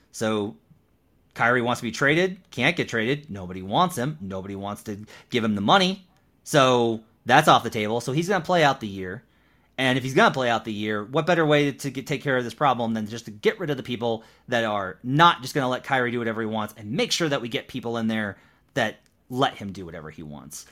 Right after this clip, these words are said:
Find yourself someone who loves you like Kevin Durant loves Kyrie Irving as a friend. Just find yourself someone who's that dedicated to you. I think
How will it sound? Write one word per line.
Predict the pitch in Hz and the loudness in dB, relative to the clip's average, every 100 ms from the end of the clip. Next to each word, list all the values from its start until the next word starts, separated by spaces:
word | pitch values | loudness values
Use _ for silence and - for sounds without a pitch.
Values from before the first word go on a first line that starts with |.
| - - _ _ _ _ _ | -20 -20 _ _ _ _ _
Find | - 170 196 | 6 8 8
yourself | 196 202 180 | 6 8 8
someone | 180 170 | 6 2
who | 160 | 2
loves | 143 139 123 | 4 4 4
you | 117 | 0
like | 110 104 | -4 -2
Kevin | 139 127 | -2 -2
Durant | 123 113 113 107 - _ | 0 0 -2 -4 -12 _
loves | 113 113 107 104 - - _ _ _ | 0 2 2 -4 -12 -14 _ _ _
Kyrie | 135 113 107 | 0 0 2
Irving | 104 101 101 92 | -2 -6 -8 -10
as | 101 92 | -12 -12
a | |
friend. | 87 67 - _ | -14 -16 -18 _
Just | 156 143 - - - - | 0 0 -2 -20 -20 4
find | 185 196 | 8 8
yourself | 220 - 196 156 | 6 6 6 6
someone | 180 165 | 2 2
who's | 156 139 | 0 0
that | 123 143 151 | 2 2 2
dedicated | 123 117 113 120 107 92 | -4 -8 -8 -8 -8 -12
to | - 101 | -12 -10
you. | 73 76 156 - _ _ _ _ _ _ _ _ _ _ _ _ _ _ _ _ _ _ _ _ 156 | -10 -14 -16 -20 _ _ _ _ _ _ _ _ _ _ _ _ _ _ _ _ _ _ _ _ 4
I | 170 | 4
think | 185 208 160 - | 6 4 2 -8